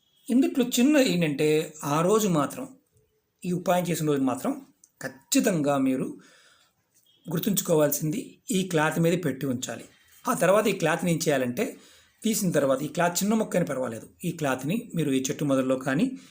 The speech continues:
లేదంటే పారే నీళ్ళలో కానీ వదిలేయండి. లేదంటే దీన్ని ఎవరు తొక్కని ప్రదేశంలో అయినా పెట్టండి, కానీ ఎక్కువ తొక్కే ప్రదేశంలో మాత్రం వేయమాకండి.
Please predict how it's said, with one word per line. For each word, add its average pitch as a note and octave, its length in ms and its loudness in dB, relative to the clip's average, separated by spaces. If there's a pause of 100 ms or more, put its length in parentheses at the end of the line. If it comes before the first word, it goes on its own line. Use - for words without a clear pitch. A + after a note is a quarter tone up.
(140)
లేదంటే C3+ 280 2
పారే C#3+ 300 2
నీళ్ళలో C3+ 340 2
కానీ C#3+ 360 -2 (220)
వదిలేయండి. C3+ 500 0 (400)
లేదంటే G3+ 340 2
దీన్ని E3+ 280 0 (200)
ఎవరు E3+ 220 2
తొక్కని E3+ 280 -2
ప్రదేశంలో C#3+ 440 0
అయినా F3 120 0
పెట్టండి, C3 360 -10
కానీ F3+ 260 -4
ఎక్కువ F3+ 340 -4 (100)
తొక్కే C4 260 -2
ప్రదేశంలో F3 360 2
మాత్రం D#3 220 2
వేయమాకండి. B2 480 -2